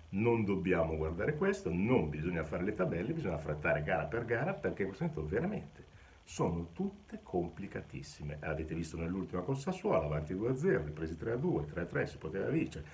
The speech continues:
si poteva perdere, poteva succedere veramente di tutto.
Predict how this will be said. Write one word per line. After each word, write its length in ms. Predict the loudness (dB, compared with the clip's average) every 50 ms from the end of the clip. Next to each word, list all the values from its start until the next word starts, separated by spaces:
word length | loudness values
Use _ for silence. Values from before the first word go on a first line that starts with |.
| -18 -18 -16
si 220 | -10 -4 -4 -4
poteva 380 | -2 -2 -4 -2 -2 -2 0 0
perdere, 560 | 0 2 2 2 2 2 0 0 0 0 0 -2 -6 -12 -10 -4
poteva 380 | 0 0 2 4 4 2 2
succedere 540 | 2 -2 -8 -6 0 2 2 4 4 2 0
veramente 720 | -2 -2 -2 -2 0 0 0 0 -2 -4 -4 -8 -10 -10 -12 -8
di 160 | -4 -4 -4 -4
tutto. 480 | -6 -10 -12 -12 -12 -8 -6 -6 -6